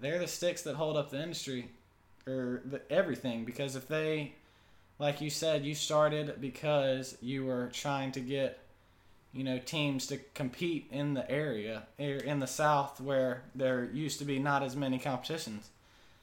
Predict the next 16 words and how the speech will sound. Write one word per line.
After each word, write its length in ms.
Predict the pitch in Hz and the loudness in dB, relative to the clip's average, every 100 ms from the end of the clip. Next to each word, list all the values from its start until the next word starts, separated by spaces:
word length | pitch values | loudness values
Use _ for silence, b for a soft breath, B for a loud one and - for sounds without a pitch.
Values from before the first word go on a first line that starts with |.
| b b - - | b b -12 -6
If 220 | 120 - | -6 0
there 180 | 147 143 | 2 2
was 140 | 143 | 2
no 200 | 156 151 | 0 0
co-, 140 | - | -2
more 200 | 143 160 | 0 0
competitions 580 | 156 160 - 175 175 139 | 2 2 2 -2 -2 0
anymore, 420 | 127 120 123 139 | 2 2 4 4
what 160 | 139 160 | 4 4
would 120 | 156 | 2
these 180 | 151 147 | -2 0
kids 240 | 165 156 | 0 2
have 160 | 165 151 | 4 2
to 80 | 131 | 2
work 260 | 147 156 | -2 -2
for? 260 | - 107 | -4 -4